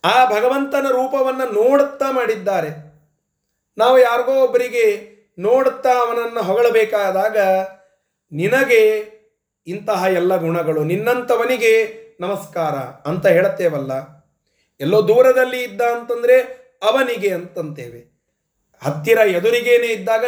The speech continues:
ನಿನಗೆ ಅಂತೇವೆ. ಆದ್ದರಿಂದ ತೇ ಅಂತನ್ನುವ ಶಬ್ದ, ನಿನಗೆ ಅನ್ನುವ ಅರ್ಥ ಯಾಕೆ ಬಳಸಿದರು? ಮುಂದೆ ಭಗವಂತ ಇದ್ದಾನೆ, ಶ್ರೀಮದಾಚಾರ್ಯರ ಎದುರಿಗೇನೆ ಭಗವಂತನ ರೂಪ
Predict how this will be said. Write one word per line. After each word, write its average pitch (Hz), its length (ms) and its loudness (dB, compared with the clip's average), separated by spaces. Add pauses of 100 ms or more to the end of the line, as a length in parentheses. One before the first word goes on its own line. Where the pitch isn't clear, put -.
ನಿನಗೆ 254 440 0
ಅಂತೇವೆ. 175 840 -10 (260)
ಆದ್ದರಿಂದ 190 500 0
ತೇ 214 560 4
ಅಂತನ್ನುವ 247 540 -2
ಶಬ್ದ, 190 340 -8 (500)
ನಿನಗೆ 240 540 2
ಅನ್ನುವ 247 340 -2
ಅರ್ಥ 202 360 -6 (480)
ಯಾಕೆ 220 300 0
ಬಳಸಿದರು? 185 800 -2 (140)
ಮುಂದೆ 233 580 4
ಭಗವಂತ 233 460 -8 (120)
ಇದ್ದಾನೆ, 196 520 -8 (1700)
ಶ್ರೀಮದಾಚಾರ್ಯರ 240 1000 2 (120)
ಎದುರಿಗೇನೆ 254 680 -2
ಭಗವಂತನ 233 600 -4 (520)
ರೂಪ 247 300 -2